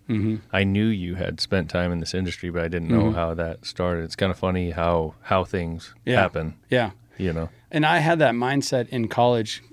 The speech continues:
Speaker 1: 'cause I, I was just looking at my degree and how vague it was, business management, and then,
Speaker 2: Mm-hmm.
Speaker 1: and then I got a, a doubled up Bachelor's of Science in Marketing. I'm like, "Man, that could mean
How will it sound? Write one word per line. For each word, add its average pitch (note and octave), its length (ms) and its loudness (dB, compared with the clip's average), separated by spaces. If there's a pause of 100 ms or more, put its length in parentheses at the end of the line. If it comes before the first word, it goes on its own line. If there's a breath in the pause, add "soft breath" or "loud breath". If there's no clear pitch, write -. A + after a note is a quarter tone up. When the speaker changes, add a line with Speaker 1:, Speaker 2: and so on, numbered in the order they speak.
(200)
Speaker 1:
'cause A#2+ 180 -2
I, A#2 140 2
I A#2 120 -4
was A2+ 100 -2
just A#2 220 -2
looking C3 200 2
at A#2 60 2
my A2 160 -2
degree A2+ 400 0
and G#2 100 0
how G#2+ 140 2
vague A2 220 2
it G#2+ 40 0
was, G2+ 200 -4
business B2 460 2
management, A#2+ 680 0 (260)
and G2+ 180 2
then, G#2+ 180 2
Speaker 2:
Mm-hmm. G2 260 -4
Speaker 1:
and B2 100 0
then A#2 100 0
I A2 120 0
got A2 200 0
a, G#2+ 280 -4
a A#2 40 -4
doubled A2 380 0
up G#2+ 120 -4 (340)
Bachelor's A#2 340 -4
of G2 80 -6
Science A2+ 340 -2
in G2+ 80 0
Marketing. G#2+ 400 0
I'm G#2 60 -4
like, G2 160 -4
"Man, B2 180 0
that D#3 140 0
could A3+ 80 0
mean A#2 220 2